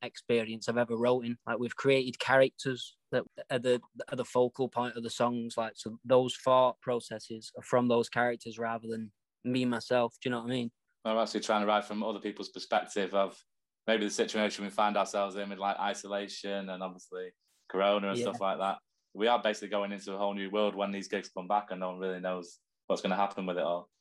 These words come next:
Speaker 2: Is, were you inspired by, obviously, being in lockdown?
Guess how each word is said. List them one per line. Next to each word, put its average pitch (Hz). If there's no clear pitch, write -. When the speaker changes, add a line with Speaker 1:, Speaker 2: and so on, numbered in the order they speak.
Speaker 2:
Is, 92
were 104
you 107
inspired 101
by, 101
obviously, 95
being 98
in 92
lockdown? 87